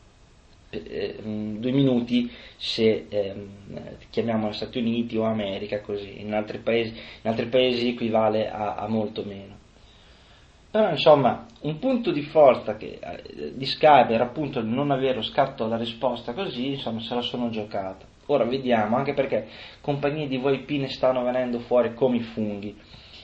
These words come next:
E, è il, è proprio il boom adesso di queste cose qui. Tra l'altro anche, ehm,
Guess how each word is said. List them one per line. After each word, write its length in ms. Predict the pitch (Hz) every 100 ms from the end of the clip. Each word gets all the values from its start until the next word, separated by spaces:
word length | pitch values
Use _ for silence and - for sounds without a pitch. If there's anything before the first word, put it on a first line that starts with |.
| -
E, 640 | - 120 117 113 110 110 101
è 80 | 131
il, 320 | 131 123 -
è 80 | -
proprio 260 | 139 - 123
il 80 |
boom 300 | 123 135 120
adesso 400 | 107 104 104 104
di 80 | 104
queste 280 | 104 104 104
cose 280 | 110 101 101
qui. 180 | 101 98
Tra 160 | 147
l'altro 340 | 151 131 117 123
anche, 560 | 147 156 131 120 -
ehm, 640 | 107 110 107 110 107 104